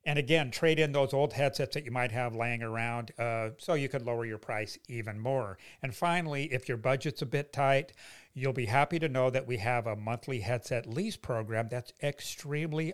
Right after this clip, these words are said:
affordable, because headsets start at just two dollars per month. And I don't know about you, but I think that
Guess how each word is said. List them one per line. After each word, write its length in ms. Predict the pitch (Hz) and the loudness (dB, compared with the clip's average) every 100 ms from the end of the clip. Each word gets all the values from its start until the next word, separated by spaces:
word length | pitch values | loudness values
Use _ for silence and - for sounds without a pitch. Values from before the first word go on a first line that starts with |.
| - | 0
affordable, 1000 | 127 101 - 156 147 123 107 101 110 - _ _ _ _ _ | 0 -2 -6 0 0 0 -4 -4 -4 -6 _ _ _ _ _
because 280 | 151 147 139 | -4 0 2
headsets 380 | - 185 175 147 | 2 2 2 -2
start 260 | - 143 131 | 2 2 2
at 80 | |
just 220 | 110 117 - | 0 -6 -4
two 140 | 143 | -2
dollars 340 | 120 110 104 | 0 0 -4
per 140 | - 127 | -10 -6
month. 400 | 123 131 92 _ _ _ _ _ | -2 -2 -4 _ _ _ _ _
And 100 | 147 | 4
I 80 | 165 | 6
don't 120 | 190 | 6
know 100 | 180 | 4
about 260 | 175 156 151 | 6 6 4
you, 440 | 170 147 120 - _ _ 120 | 2 2 0 -4 _ _ -2
but 280 | 123 117 - _ - | 0 0 -4 _ 2
I 200 | 127 214 | 4 4
think 400 | - 127 110 - | 4 2 0 -2
that 320 | 123 113 | 0 0